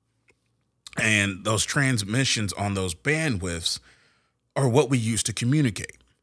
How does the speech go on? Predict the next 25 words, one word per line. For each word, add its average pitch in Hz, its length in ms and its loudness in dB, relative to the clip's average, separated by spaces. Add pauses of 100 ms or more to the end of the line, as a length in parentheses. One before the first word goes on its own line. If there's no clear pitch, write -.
(180)
Now, 123 200 2
if 104 80 -2
you 202 100 2
were 202 120 6
at 147 140 0
the - 140 -10
N 135 120 0
S 123 180 2
A 95 160 0
or 87 60 -2
if 90 80 -8
you 127 100 0
were 107 140 0
another 107 380 0
intelligence 98 500 -4
division 90 520 -6
and 87 120 -8
you 107 100 -4
were 107 120 -2
what 92 140 -4
they 98 80 -4
call 90 320 -8
a - 60 -4
signals 90 500 0
analyst, - 560 -8